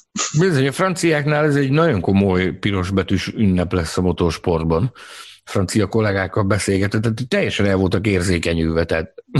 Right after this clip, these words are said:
<laughs> konkrétan tudok olyan francia újságíró kollégáról, aki, aki megkönnyezte a befutó pillanatait. Nem is beszélve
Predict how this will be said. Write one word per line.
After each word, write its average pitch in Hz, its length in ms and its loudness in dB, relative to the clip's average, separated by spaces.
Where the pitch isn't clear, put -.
<laughs> 277 340 0
konkrétan 196 520 0
tudok 165 260 0
olyan 139 240 0
francia 139 380 0
újságíró 131 480 2
kollégáról, 135 520 0
aki, 127 300 0
aki 120 400 0
megkönnyezte 82 880 -2
a - 120 -2
befutó 90 460 -2
pillanatait. 87 560 0
Nem 147 140 0
is 151 120 0
beszélve 160 640 0